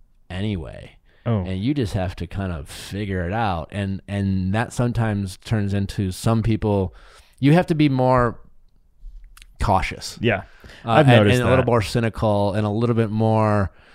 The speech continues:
Speaker 1: less trusting. You know, you can, you can be more trusting of people and, and less people will upsell you. Every, in, in the Midwest and in L A, that's, that's a rare thing to have someone not take advantage of an opportunity, even if it's not to your best interest,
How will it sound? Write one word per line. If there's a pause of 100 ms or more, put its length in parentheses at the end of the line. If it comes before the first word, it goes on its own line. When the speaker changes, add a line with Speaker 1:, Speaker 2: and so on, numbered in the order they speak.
(240)
Speaker 1:
less
trusting.
You
know,
you
can,
you
can
be
more
trusting
of
people (140)
and,
and (180)
less
people
will
upsell
you.
Every, (300)
in,
in
the
Midwest
and
in
L
A, (880)
that's,
that's
a
rare
thing
to
have
someone
not
take
advantage
of
an
opportunity,
even
if
it's
not
to
your
best
interest,